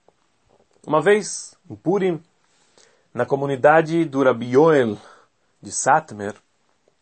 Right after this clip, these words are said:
colocaram um rapaz pra ser o Rav de Purim, o Rebbe de Purim.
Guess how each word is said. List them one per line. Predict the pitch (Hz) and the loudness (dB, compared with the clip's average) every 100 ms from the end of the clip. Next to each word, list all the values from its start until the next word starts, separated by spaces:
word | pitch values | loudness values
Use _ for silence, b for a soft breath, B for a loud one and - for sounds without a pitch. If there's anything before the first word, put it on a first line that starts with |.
| _ | _
colocaram | - 185 - 247 | -6 -2 0 2
um | 226 | 2
rapaz | 208 208 196 190 - - - _ _ _ _ _ _ _ _ _ _ _ _ _ | 2 4 4 4 -2 -14 -20 _ _ _ _ _ _ _ _ _ _ _ _ _
pra | - 131 | -8 -6
ser | - 160 170 - | -2 2 2 2
o | 147 | 2
Rav | 139 160 160 | 6 6 4
de | 151 | -4
Purim, | - 147 120 104 - _ - _ _ _ _ _ _ | -6 -2 -2 -4 -10 _ -20 _ _ _ _ _ _
o | - | -6
Rebbe | - 139 127 | 2 2 4
de | 107 | -2
Purim. | 101 - 71 62 | -4 -12 -14 -14